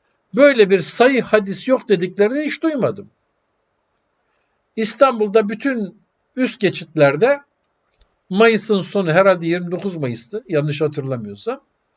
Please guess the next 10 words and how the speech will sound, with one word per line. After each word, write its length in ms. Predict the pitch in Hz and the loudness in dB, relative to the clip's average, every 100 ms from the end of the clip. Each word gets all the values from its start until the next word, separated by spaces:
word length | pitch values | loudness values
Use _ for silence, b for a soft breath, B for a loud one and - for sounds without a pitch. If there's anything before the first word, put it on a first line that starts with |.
| _ _ - | _ _ -2
yirmi 320 | 196 240 226 | 2 2 2
dokuz 280 | 214 220 190 | -2 -2 -4
Mayıs 340 | 156 214 226 - | -2 -2 -4 -10
İstanbul'un 880 | 233 - - 196 156 147 180 247 - _ _ _ | -10 -2 2 4 2 -2 -2 -4 -16 _ _ _
fethedilişi, 840 | - 220 185 139 113 110 196 277 _ _ _ _ - | 2 2 2 -2 -8 -8 -6 -6 _ _ _ _ -8
İstanbul'un 840 | 196 - 185 160 156 190 233 - _ _ 190 | -8 0 0 2 0 -2 -4 -10 _ _ -2
Bizans'tan 580 | 208 190 156 151 143 | 0 2 0 0 -2
alınışı, 640 | 147 185 160 110 - 220 294 _ _ _ _ _ _ _ _ _ _ | 2 0 0 -6 -8 -8 -8 _ _ _ _ _ _ _ _ _ _
her 240 | - 277 269 | 4 6 6
yerde 600 | 190 151 151 233 269 | 6 4 4 4 4